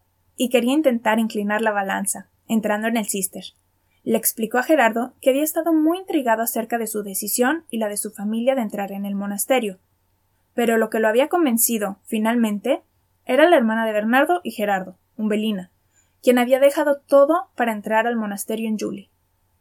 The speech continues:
Al día siguiente, después de la misa, Dionisio se dirigió al mismo edificio, y para su sorpresa,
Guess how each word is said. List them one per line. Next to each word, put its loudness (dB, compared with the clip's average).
Al -2
día 0
siguiente, -2
después -4
de -2
la 0
misa, -4
Dionisio 0
se 0
dirigió -6
al -2
mismo -6
edificio, -6
y -2
para -2
su -6
sorpresa, -2